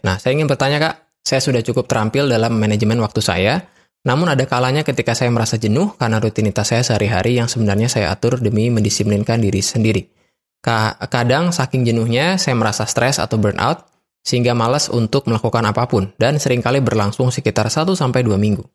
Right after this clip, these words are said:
Wow. Menurut Kakak, apakah hal tersebut dapat diatasi? Jika iya, bagaimana caranya? Atau apakah ada kemungkinan, mungkin ada yang salah dengan metode yang saya gunakan? Thank you in advance, Kak. Have a nice day.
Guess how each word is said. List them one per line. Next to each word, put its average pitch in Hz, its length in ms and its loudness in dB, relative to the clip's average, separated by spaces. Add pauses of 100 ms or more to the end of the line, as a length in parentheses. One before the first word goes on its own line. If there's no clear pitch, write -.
(140)
Wow. 90 320 0 (720)
Menurut 165 240 0
Kakak, 160 320 0
apakah 135 400 -2 (240)
hal 135 240 0
tersebut 147 240 0
dapat 117 320 0
diatasi? - 560 -2
Jika 113 320 0
iya, 113 160 2
bagaimana 98 480 0
caranya? 117 400 -2 (320)
Atau - 240 -2
apakah 175 400 0
ada 131 80 2
kemungkinan, 143 880 0 (160)
mungkin 131 320 0
ada 135 80 0
yang 117 80 0
salah 123 320 0
dengan 117 160 0
metode 117 400 0
yang 117 240 0
saya 107 160 0
gunakan? 104 560 0
Thank 120 240 0
you 135 160 2
in 110 160 0
advance, 117 400 -2
Kak. 101 240 -2
Have 95 240 -2
a 95 80 -2
nice 104 160 0
day. 85 320 0